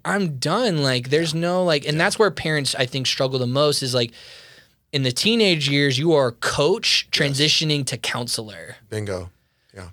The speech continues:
Speaker 1: A coach, right, says, "Hey," you know, yells across the field, "Hey, do this," in
Speaker 2: Mm-hmm.
Speaker 1: practice says, "Do this, do that," and, like,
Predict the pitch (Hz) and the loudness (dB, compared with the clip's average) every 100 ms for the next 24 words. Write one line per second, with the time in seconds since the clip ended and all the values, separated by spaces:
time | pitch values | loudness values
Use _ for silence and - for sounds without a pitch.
0 | - _ 127 - - 240 196 - 170 147 | -20 _ -4 0 4 4 4 4 2 2
1 | 160 131 170 185 180 139 135 131 139 147 | 2 2 2 2 2 2 2 4 4 4
2 | 151 135 131 147 139 131 139 131 175 180 | 2 0 0 0 0 0 0 2 4 2
3 | 160 185 175 156 135 143 143 170 170 139 | 2 2 4 4 2 -2 0 0 0 -2
4 | 120 120 196 196 180 160 135 185 190 185 | -2 0 0 2 2 2 0 0 2 2
5 | 175 147 147 139 123 | 2 2 2 0 -2